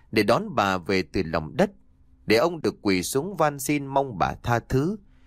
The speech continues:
cho những lỗi lầm của đứa con bất hiếu?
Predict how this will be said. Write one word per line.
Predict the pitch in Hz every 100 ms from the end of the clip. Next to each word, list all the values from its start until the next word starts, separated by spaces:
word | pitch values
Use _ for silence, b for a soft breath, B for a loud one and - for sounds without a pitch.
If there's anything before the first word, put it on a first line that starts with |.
| _
cho | 160
những | 151 170 170
lỗi | 160 196
lầm | 101 76 64
của | - 64
đứa | 120 131
con | 98 85 95
bất | -
hiếu? | - 120 170